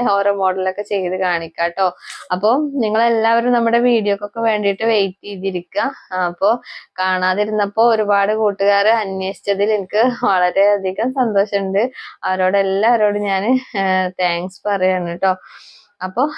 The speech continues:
അടുത്ത നല്ലൊരു അടിപൊളി വീഡിയോ ആയിട്ട് നമ്മൾ വീണ്ടും വരുന്നതായിരിക്കും.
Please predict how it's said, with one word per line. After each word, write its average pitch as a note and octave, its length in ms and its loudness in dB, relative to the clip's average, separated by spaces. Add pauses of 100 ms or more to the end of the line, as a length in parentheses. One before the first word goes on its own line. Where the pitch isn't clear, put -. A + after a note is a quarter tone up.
(120)
അടുത്ത A3 320 -2
നല്ലൊരു A#3+ 580 2
അടിപൊളി G#3 440 2
വീഡിയോ G3+ 260 4
ആയിട്ട് G3 160 0
നമ്മൾ F#3+ 260 0
വീണ്ടും G3 340 0
വരുന്നതായിരിക്കും. F#3 920 -2